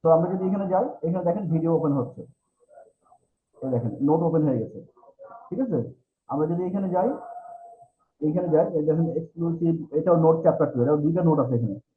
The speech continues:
জেনারেল ডিসকাশন, এই যে ভিডিও ওয়ান, এখানে যান, এই দেখেন ভিডিও, আহ, ভিডিও ওয়ানে,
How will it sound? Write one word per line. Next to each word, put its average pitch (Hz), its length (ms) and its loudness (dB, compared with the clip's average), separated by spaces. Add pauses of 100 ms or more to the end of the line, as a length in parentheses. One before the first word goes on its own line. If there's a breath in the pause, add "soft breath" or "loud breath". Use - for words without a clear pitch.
(300)
জেনারেল 165 280 6
ডিসকাশন, 160 400 0
এই 139 60 0
যে 143 60 -2
ভিডিও 156 340 0
ওয়ান, 127 220 2
এখানে 160 180 -2
যান, 156 200 -2 (2000)
এই 143 60 -2
দেখেন 131 220 2
ভিডিও, 160 540 2
আহ, 139 80 -4
ভিডিও 160 400 -2
ওয়ানে, 165 340 2